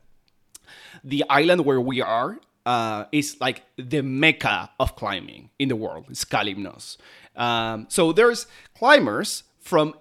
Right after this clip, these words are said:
everywhere <laughs> in the world coming here. And she became really good friends with some German kids. Uh, last year and this year, they're s-,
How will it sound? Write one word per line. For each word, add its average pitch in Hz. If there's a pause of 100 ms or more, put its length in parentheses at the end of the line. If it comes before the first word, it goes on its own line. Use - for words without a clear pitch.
everywhere 208
<laughs> 127
in 143
the 156
world 151
coming 135
here. 156 (600)
And 160
she 233
became 185
really 220
good 214
friends 175 (120)
with 143
some 139
German 190
kids. -
Uh, 113
last 208
year 180
and 135
this 151
year, 139
they're 131
s-, -